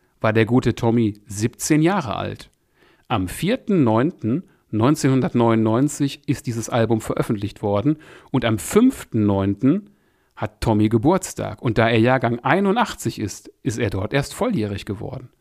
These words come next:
Ist eine verrückte Sache, oder? Bei Children of Bodom war das, meine ich, auch so ähnlich. Ich glaube, auf der ersten Tour fehlten zwei Leute, weil die da gerade noch ihr Abitur machen mussten. Also ich wüsste nicht, dass ich mit achtzehn in der <laughs> Lage gewesen wäre,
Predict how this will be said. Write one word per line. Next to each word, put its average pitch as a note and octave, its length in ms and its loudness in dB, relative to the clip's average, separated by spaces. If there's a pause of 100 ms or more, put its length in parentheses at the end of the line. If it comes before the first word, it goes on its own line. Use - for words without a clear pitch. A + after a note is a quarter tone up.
(840)
Ist - 120 -4
eine A2+ 80 2
verrückte - 380 -2
Sache, E3 320 0
oder? B2+ 320 -2 (200)
Bei G2 180 2
Children D#3 420 2
of G#2 200 0
Bodom D3 520 4
war G#2+ 180 0
das, D3 200 2
meine D3+ 260 4
ich, D#3 180 0
auch D#3 180 0
so E3 140 0
ähnlich. C3+ 420 2
Ich - 100 -8
glaube, C#3 300 4
auf C3 120 -2
der A#2+ 140 -2
ersten C#3+ 400 -2
Tour E3 220 -2
fehlten D#3+ 380 0
zwei D3 280 0
Leute, C#3+ 420 2 (360)
weil B2 120 2
die C3 80 4
da B2 100 6
gerade B2+ 300 4
noch C3 160 2
ihr C3+ 180 0
Abitur C3+ 360 0
machen G2+ 260 -2
mussten. G2+ 420 -8 (520)
Also B2 160 -2
ich - 180 -2
wüsste C#3+ 280 2
nicht, E3 280 2
dass C3+ 140 -4
ich D#3+ 120 -4
mit C3 140 0
achtzehn C3+ 460 -2
in B2+ 160 0
der A2+ 260 0 (480)
<laughs> - 400 -8
Lage A#2+ 440 2
gewesen A2+ 460 2
wäre, G#2+ 280 0